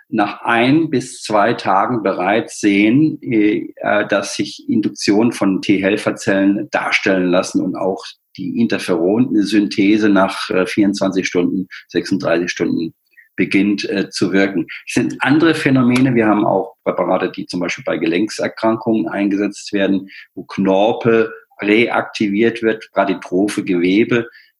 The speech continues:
äh, reaktiviert werden. Da ist die Latenzzeit wesentlich läng-, länger. Da sollte man dann schon drei Wochen rechnen, Behandlung drei Wochen, bis man die ersten Effekte sieht, die dann aber auch nach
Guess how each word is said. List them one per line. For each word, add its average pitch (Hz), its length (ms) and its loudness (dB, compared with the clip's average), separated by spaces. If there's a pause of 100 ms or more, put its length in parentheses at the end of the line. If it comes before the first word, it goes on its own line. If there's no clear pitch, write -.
(140)
äh, 104 100 -6
reaktiviert 104 1120 0
werden. 101 260 0
Da 120 340 0
ist - 220 -2
die 123 80 2
Latenzzeit 107 720 0
wesentlich 104 400 0
läng-, 92 260 -2
länger. 95 280 0
Da 85 160 0
sollte 113 380 -2
man 104 200 0
dann 98 180 0
schon 107 280 0 (260)
drei 110 340 0
Wochen 117 280 2
rechnen, 123 680 0 (180)
Behandlung 113 520 0
drei 95 320 0
Wochen, 104 300 -2
bis - 200 -6
man 101 140 2
die 98 220 -4
ersten 104 560 -4 (460)
Effekte - 600 -2
sieht, 104 600 0
die 127 160 2
dann 131 280 2
aber 123 540 0
auch 123 200 0
nach 107 220 0